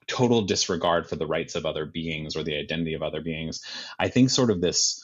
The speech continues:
horror and repulsion, ideally. I have art of the Caledrosians where I'm totally blanking on the name. The monster from Spirited Away that has the, the white mask.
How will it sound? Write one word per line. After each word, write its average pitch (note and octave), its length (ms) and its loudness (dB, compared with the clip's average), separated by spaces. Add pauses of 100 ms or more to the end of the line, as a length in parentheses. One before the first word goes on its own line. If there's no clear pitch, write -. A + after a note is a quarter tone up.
(100)
horror A#2 560 2
and F2 300 -2
repulsion, G#2+ 840 0 (200)
ideally. A#2 640 2
I E2 120 -2
have G#2+ 280 0
art F2+ 380 0
of F2 120 -8
the - 60 -6
Caledrosians E2+ 800 0
where E2 600 2
I'm A#2+ 80 0
totally C#3+ 260 4
blanking C#3+ 380 4
on A#2+ 120 6
the A2 80 6
name. G2 800 4 (1040)
The A2+ 100 0
monster A#2+ 720 6
from G2+ 500 2
Spirited G#2+ 500 4
Away F2+ 440 2
that D#2+ 140 -2
has E2 400 -2
the, D#2+ 380 0
the E2 120 -2
white E2 320 -2
mask. D#2 800 -4